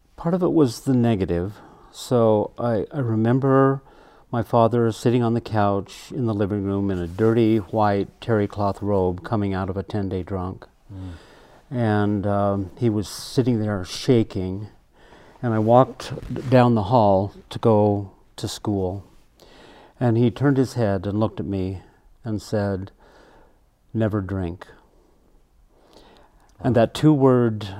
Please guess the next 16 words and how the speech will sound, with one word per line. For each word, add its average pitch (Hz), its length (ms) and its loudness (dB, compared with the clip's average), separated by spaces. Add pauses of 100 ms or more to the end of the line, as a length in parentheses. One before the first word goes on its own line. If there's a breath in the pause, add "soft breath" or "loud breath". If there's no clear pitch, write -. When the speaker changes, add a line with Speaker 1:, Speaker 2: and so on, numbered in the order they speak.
Speaker 1:
um, 104 540 -6
testimony 113 760 0
of 107 400 -4
the 101 340 -4 (1160 soft breath)
word 127 180 4
of 104 140 0
wisdom 101 800 -4 (240)
was 120 260 -4
so 156 220 8
powerful. 87 640 -6 (840 loud breath)
And 143 140 2
I 160 80 6
had 147 160 6
seen 135 240 6
the 120 80 4
pain 110 800 2